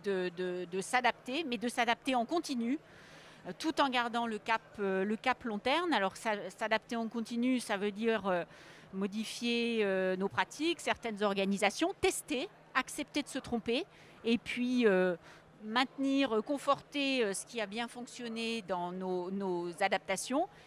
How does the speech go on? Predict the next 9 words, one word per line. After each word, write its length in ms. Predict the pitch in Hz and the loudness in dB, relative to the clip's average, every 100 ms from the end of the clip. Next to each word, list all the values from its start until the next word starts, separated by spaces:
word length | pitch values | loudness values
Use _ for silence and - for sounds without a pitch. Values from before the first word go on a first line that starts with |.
| - - | -20 -6
et 100 | 214 | -6
puis 360 | - 220 294 | -4 -2 0
remettre 400 | 247 220 220 - | 2 2 0 -4
en 60 | 214 | -8
cause, 340 | - 277 254 | -2 -2 0
euh, 300 | 247 214 185 | 2 2 2
le, 320 | 196 190 180 202 | 0 0 0 2
le 80 | |
reste. 360 | 220 185 - - | 4 2 -2 -14